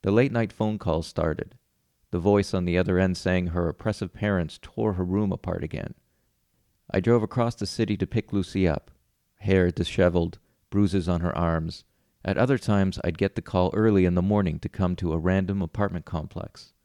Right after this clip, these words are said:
telling me she didn't want to talk about it, telling me it was nothing. The real trouble came when Lucy moved in with me.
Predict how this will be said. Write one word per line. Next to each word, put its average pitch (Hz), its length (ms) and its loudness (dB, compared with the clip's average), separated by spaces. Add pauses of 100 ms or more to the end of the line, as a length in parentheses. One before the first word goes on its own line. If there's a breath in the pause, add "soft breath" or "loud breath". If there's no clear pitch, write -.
(320)
telling 98 320 0
me 87 140 2
she - 180 -6
didn't 92 340 0
want 90 300 -2
to 90 120 -10
talk 98 360 -12
about - 300 -10
it, - 140 -20 (440)
telling 95 360 0
me 82 280 -4 (260)
it 98 60 -4
was 87 200 -4
nothing. - 400 -4 (1400)
The 107 80 -4
real 143 220 0
trouble 98 320 0
came 92 400 0
when 87 160 0
Lucy 95 340 0
moved 87 280 0
in 107 160 0
with 85 180 -4
me. - 260 -12